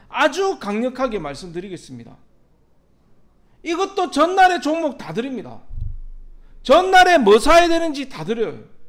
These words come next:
그러면 전날에 메모해놨다가 다음날에 그거 딱 사라 그러면 그냥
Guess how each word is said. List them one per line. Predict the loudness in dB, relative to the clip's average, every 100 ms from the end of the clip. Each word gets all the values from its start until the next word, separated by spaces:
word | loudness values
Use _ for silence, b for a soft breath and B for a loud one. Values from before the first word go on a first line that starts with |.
| _ -20 _ _ _ _ -20 -18 -16 -16 -18 -20 -20 _ _ _ _
그러면 | 4 4 4
전날에 | 2 4 4 4
메모해놨다가 | 0 2 2 2 -2 -4 -2 -2 0
다음날에 | 2 2 0 -6 -6
그거 | -6 -10 -8
딱 | -10
사라 | -4 0 0 0
그러면 | -6 -8 -10
그냥 | -10 -10